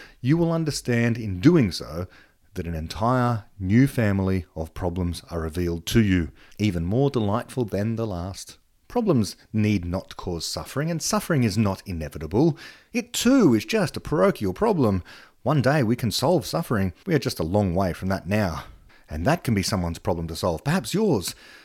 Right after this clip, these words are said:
And this is why morality cannot reduce to the minimization of suffering or the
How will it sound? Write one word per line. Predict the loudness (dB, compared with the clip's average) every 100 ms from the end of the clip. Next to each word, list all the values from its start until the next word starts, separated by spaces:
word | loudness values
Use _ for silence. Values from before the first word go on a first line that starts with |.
| _ -4
And | 0
this | 2
is | 0
why | 0 2 4 6 4
morality | 2 2 2 0 -4 -6
cannot | -2 -2
reduce | -4 -4 2 2 2
to | 0 2 2
the | 2
minimization | 2 2 2 2 0 0
of | -4
suffering | -2 -2 0 0 2
or | 2
the | -2